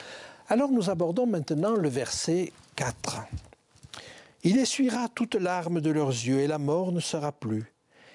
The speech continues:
Et il n'y aura plus ni deuil, ni cri, ni douleur,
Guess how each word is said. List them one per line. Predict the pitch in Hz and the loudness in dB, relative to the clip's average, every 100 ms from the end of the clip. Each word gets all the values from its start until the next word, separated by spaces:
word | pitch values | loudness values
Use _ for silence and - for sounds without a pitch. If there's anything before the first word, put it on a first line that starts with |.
| - - | -18 0
Et | 147 | 2
il | 151 | 4
n'y | 156 | 2
aura | 151 147 | 0 -2
plus | - 135 | 0 2
ni | 127 131 | 4 2
deuil, | 120 120 123 123 127 - _ | 2 2 2 2 -2 -8 _
ni | 95 120 135 | 0 2 2
cri, | - - 123 131 127 _ | 0 0 2 2 0 _
ni | 90 113 143 | 0 2 4
douleur, | 143 127 123 123 117 | 2 2 2 0 -6